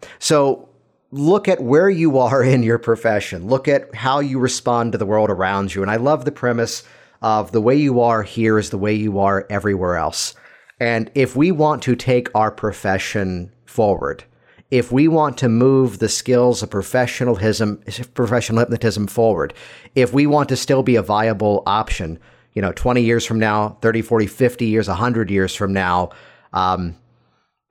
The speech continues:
I, I hate that this has become a politicized statement. We need to believe in science, you know? So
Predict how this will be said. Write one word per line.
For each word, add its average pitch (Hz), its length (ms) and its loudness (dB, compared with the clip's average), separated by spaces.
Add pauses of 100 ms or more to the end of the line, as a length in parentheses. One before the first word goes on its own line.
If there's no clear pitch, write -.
(160)
I, 98 140 -4
I 107 80 -2
hate 127 300 -2
that 90 100 -10
this 104 160 -4
has 104 100 -10
become 104 300 -4
a 98 40 0
politicized 107 560 -2
statement. 113 400 -2
We 87 100 -10
need 92 160 -8
to 104 60 -8
believe 113 300 -4
in 120 80 0
science, - 540 -4 (560)
you 104 80 -2
know? 120 420 -2
So 120 540 0